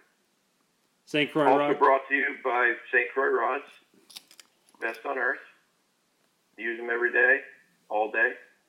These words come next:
Speaker 2: For now.
Speaker 1: For now.
Speaker 2: <laughs> It's snowing.
Speaker 1: <laughs>
Speaker 2: Yeah. Pretty soon it's gonna be snowing. We're gonna be talking about this stuff,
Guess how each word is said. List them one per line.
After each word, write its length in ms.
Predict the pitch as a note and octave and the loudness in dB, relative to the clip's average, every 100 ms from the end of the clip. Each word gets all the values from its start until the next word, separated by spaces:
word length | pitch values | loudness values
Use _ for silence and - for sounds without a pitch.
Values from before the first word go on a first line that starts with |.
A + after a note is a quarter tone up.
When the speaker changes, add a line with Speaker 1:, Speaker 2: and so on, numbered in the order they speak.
| _ _ _ _ _ _ _ _ _ _ _ _ _ - | _ _ _ _ _ _ _ _ _ _ _ _ _ -12
Speaker 2:
For 100 | G#2+ | -6
now. 260 | G#2 G#2 - - _ _ _ _ G#2+ - | -4 -4 -6 -12 _ _ _ _ -18 -6
Speaker 1:
For 180 | B2 C#3 | 0 0
now. 340 | A#2+ B2+ - | 2 0 -2
Speaker 2:
<laughs> 40 | - | -6
It's 140 | C3+ - | -6 -2
snowing. 320 | A2 G#2+ - - | 0 2 0 -4
Speaker 1:
<laughs> 160 | D#3+ C3 - - | -8 -8 -12 -4
Speaker 2:
Yeah. 140 | - G#2+ - - - - - | 2 2 2 -20 -20 -10 -2
Pretty 180 | C3+ - | 0 4
soon 120 | C3+ | 4
it's 80 | - | 4
gonna 120 | C3 | 2
be 140 | B2 A#2+ | 2 0
snowing. 300 | A2 A2 A#2 | -2 0 0
We're 100 | A2 | -2
gonna 100 | G#2 | -2
be 80 | G2 - | -4 0
talking 300 | G2 F#2+ E2+ | 0 0 -4
about 280 | F#2+ F2+ - | -6 -6 -8
this 100 | - | -12
stuff, 200 | G2 G2+ | -4 -4